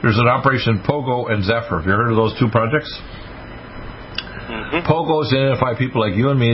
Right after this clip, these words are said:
Speaker 1: that are gonna resist them and to come to our home in the middle of the night when the power's out and to kill us.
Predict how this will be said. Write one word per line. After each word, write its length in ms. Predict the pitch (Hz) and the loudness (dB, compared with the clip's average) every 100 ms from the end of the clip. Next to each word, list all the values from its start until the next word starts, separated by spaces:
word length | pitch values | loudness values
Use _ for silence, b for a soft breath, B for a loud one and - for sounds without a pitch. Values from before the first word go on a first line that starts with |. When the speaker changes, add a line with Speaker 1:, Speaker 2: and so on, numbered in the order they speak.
| 101 | 4
Speaker 1:
that 80 | |
are 160 | 95 92 | 4 4
gonna 320 | 92 107 101 | 2 2 2
resist 480 | 95 95 110 123 - | 2 4 2 0 2
them 160 | 92 92 | 2 2
and 40 | |
to 0 | |
come 240 | 95 120 131 | 2 2 2
to 20 | 135 | 2
our 80 | |
home 160 | 120 113 | 4 4
in 80 | 107 | 4
the 80 | 101 | 6
middle 160 | 113 | 6
of 80 | 123 | 6
the 80 | 110 | 6
night 160 | 101 | 4
when 80 | 101 | 2
the 80 | 90 | 0
power's 320 | 110 117 110 | 2 0 0
out 240 | 98 92 - B B B B | 0 -2 -4 B B B B
and 160 | 107 101 | 2 2
to 80 | 110 | 2
kill 240 | - 131 | 2 0
us. 80 | 90 | 0